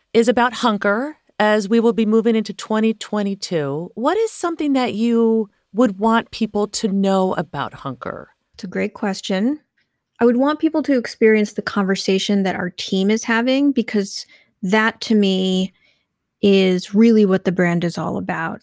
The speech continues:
Speaker 2: And there is a way to experience that. And of course, that is just being a reader and an audience member of Hunker. But it is such a remarkable group of people, all from very, very sort of different perspectives, but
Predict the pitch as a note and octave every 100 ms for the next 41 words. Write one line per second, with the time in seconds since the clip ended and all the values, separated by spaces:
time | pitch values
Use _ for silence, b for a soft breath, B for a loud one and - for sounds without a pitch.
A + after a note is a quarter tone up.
0 | b b b - G#3 G#3+ C#4+ A3+ G#3 F#3+
1 | F3+ - - E3 E3 F3+ F#3 F3+ - -
2 | F3+ - F3+ F3 E3+ - F3+ E3 F3+ -
3 | F#3 E3+ E3+ E3+ - F3 F3 F3 F3 F3
4 | E3 E3+ F3+ E3+ F3+ F#3 F#3 F3 - F3+
5 | F3 F3 - - - F3+ F3 - C#4+ B3
6 | F#3 G3 G#3 G3+ B B B B B -
7 | B3 C4 B3 D#4 D4 D4+ C4 G#3+ G#3 G#3
8 | G#3 G3 G3 F#3+ F#3 - - E3+ G3 G#3
9 | A3+ A#3+ _ _ _ _ _ _ A3+ B3+
10 | B3 - G#3+ G3 B3 B3+ B3 A3+ A3+ G#3+
11 | - G3+ F3+ G3+ G#3 G3+ G3 - F#3 E3+
12 | - G#3+ A3+ A3 - - G#3 F#3+